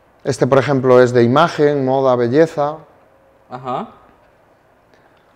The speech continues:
Speaker 1: También
Speaker 2: Ah,
Speaker 1: hacemos
Speaker 2: eh, esos son de, de páginas gruesas, ¿no?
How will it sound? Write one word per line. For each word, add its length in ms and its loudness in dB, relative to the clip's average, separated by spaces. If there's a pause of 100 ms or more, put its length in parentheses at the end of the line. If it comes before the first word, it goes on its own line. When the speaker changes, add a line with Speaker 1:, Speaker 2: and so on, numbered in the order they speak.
(600)
Speaker 1:
También 400 0
Speaker 2:
Ah, 40 0
Speaker 1:
hacemos 320 0
Speaker 2:
eh, 20 -10
esos 160 -8
son 160 -6
de, 340 0
de 80 -2
páginas 340 -10
gruesas, 380 -6
¿no? 200 -10